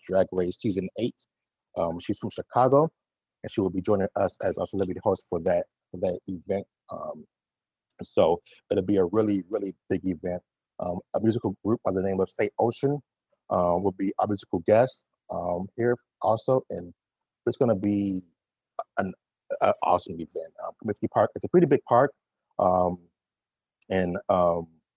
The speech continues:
because of covid nineteen, of course, we have some precautions. For example, we are mandating masks to be worn. Um, we are doing temperature checks. Um, we are having hand wash stations across the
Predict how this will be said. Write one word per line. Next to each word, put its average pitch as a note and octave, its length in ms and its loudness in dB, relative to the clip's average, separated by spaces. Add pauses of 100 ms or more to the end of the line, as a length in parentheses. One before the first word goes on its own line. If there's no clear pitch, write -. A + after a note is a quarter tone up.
(160)
because A#2+ 240 0
of A#2 80 -4
covid A#2 180 2
nineteen, A2 320 -2
of - 60 -4
course, G#2+ 240 2
we G#2 120 -4
have G2 280 4 (300)
some A#2+ 120 -2
precautions. C3 720 2 (180)
For A2 100 2
example, F#2+ 340 0
we G2+ 260 -2
are G2 80 -4
mandating G2+ 420 -2
masks F#2+ 320 2
to F#2+ 60 -20
be G2 100 -6
worn. F#2 400 -4 (580)
Um, G2 80 -4
we F#2 140 -2
are G2 100 2
doing G2 200 0
temperature - 280 -12
checks. - 380 0 (160)
Um, F2 400 -4
we F2+ 160 -20
are F#2+ 120 0
having F#2 400 -6 (440)
hand C#3 80 -2
wash B2 120 -2
stations A#2 360 -4
across G2+ 260 0
the - 80 -4